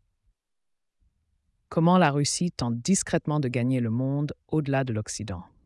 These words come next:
Qu'est-ce qui se cache derrière la passion des fans nigérians de Love Island U S A ? Les pluies de la mousson ont lieu chaque année. Alors pourquoi tant de morts au Pakistan ?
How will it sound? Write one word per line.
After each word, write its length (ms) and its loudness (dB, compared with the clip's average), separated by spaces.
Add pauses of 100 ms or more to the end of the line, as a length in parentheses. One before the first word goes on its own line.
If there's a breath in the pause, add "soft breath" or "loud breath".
(540)
Qu'est-ce 200 4
qui 100 2
se 100 2
cache 360 4
derrière 420 4
la 100 2
passion 400 2
des 100 2
fans 260 0 (100)
nigérians 540 2
de 100 0
Love 240 0
Island 420 0
U 160 -2
S 220 -2
A ? 160 -12 (960)
Les 120 -2
pluies 280 4
de 80 4
la 120 4
mousson 340 2
ont 80 2
lieu 180 2
chaque 240 0
année. 340 -6 (160)
Alors 240 -2
pourquoi 380 2
tant 160 0
de 60 2
morts 240 2
au 40 -2
Pakistan ? 640 -6